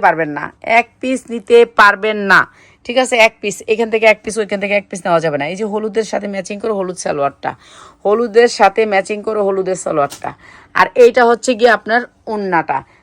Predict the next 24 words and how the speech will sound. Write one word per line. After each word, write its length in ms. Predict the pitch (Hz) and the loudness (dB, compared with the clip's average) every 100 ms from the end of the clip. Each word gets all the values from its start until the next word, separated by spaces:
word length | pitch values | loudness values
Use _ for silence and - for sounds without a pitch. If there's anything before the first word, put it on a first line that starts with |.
| _ - | _ 0
প্রাইস 240 | 220 220 220 | 2 2 -2
হচ্ছে 160 | 220 214 | -10 -4
গিয়ে 120 | 226 202 | -4 0
মাত্র, 280 | 185 - 226 233 214 | -2 -2 -4 -2 0
মাত্র 220 | 190 - - - 208 | -2 -4 -6 -2 -2
আটশো 320 | 202 - 208 170 | -2 -4 -4 -2
টাকা, 220 | 135 - 135 _ _ _ - | -4 -6 -12 _ _ _ 0
আটশো 440 | 202 208 - 190 165 | 0 0 -4 -6 -4
টাকা, 240 | 139 - 151 - _ _ - | -6 -8 -14 -16 _ _ -16
হুম, 240 | 202 202 139 147 _ - _ - _ - | -10 -6 -8 -10 _ -20 _ -20 _ 2
মাত্র 220 | 202 - 226 - 208 | 2 4 2 4 2
আটশো 300 | 202 - 196 175 | 2 -4 -2 0
টাকা। 220 | 147 - 151 _ _ _ 190 | -2 -6 -14 _ _ _ -2
এটাও 200 | 220 226 | 2 2
দিচ্ছি 220 | 208 - 226 196 | 0 -6 -4 -4
মাত্র 160 | 180 202 - | -2 0 0
আটশো 240 | 185 - 175 | 0 -4 -6
টাকায়, 260 | 147 127 131 - - _ | -4 -6 -10 -14 -20 _
কাটওয়ার্ক 360 | 190 190 202 190 | -2 4 2 4
করা 120 | 208 196 | 4 4
আছে 100 | 190 196 | 4 -2
ওড়নাটা, 260 | 196 196 214 | -2 -2 -2
মাত্র 160 | 175 - - - | -2 -2 -2 0
আটশো 280 | 185 - 175 | -2 -2 -6